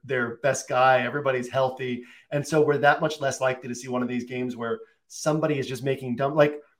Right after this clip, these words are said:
Chicago is twenty-two hundred this week on, on DraftKings. And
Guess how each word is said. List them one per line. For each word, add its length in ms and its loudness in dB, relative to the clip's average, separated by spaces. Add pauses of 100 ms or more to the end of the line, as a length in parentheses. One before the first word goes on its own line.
(160)
Chicago 580 2
is 140 2
twenty-two 580 -6
hundred 520 -6 (220)
this 220 -6
week 220 -6
on, 340 -4
on 220 -2
DraftKings. 600 -4 (340)
And 440 2